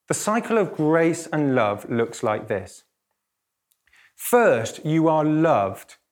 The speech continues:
and accepted. He will then give you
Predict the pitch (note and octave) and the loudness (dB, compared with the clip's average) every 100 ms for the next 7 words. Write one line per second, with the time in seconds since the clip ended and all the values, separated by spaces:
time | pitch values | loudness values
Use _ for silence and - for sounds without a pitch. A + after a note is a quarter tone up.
0 | _ _ _ C3 B2 A#2 - B2 - - | _ _ _ -4 -2 -2 -2 -4 -6 -4
1 | B2 - - G#2 G#2+ _ _ _ _ _ | -4 -4 -14 -16 -16 _ _ _ _ _
2 | _ _ _ _ _ _ _ _ _ _ | _ _ _ _ _ _ _ _ _ _
3 | _ _ _ _ _ G#3 G3+ F3+ A3 G3+ | _ _ _ _ _ 2 4 4 4 2
4 | G3 F3+ F#3 | 2 0 -2